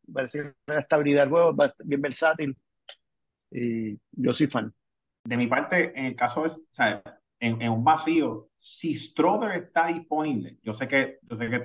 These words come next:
Speaker 2: o sea, no es, no es fácil, es un momento difícil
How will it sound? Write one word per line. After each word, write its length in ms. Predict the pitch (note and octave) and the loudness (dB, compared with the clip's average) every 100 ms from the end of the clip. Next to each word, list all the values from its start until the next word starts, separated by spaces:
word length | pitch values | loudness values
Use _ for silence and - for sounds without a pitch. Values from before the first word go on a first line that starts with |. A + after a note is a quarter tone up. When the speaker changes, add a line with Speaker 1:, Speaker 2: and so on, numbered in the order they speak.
| A2 | -8
Speaker 2:
o 80 | - | -14
sea, 180 | F#2 - | -18 -14
no 100 | G#2+ | -10
es, 60 | |
no 100 | A2 | -4
es 80 | A#2 | 0
fácil, 340 | C#3+ - F#2+ F#2 | 2 0 -2 -8
es 100 | G#2+ | -4
un 80 | |
momento 440 | C3 B2+ C3+ C#3+ C3+ | 0 0 -2 -2 -2
difícil 680 | A#2+ A2 C#3+ C#3 C#3+ C#3 | 0 0 0 0 0 -2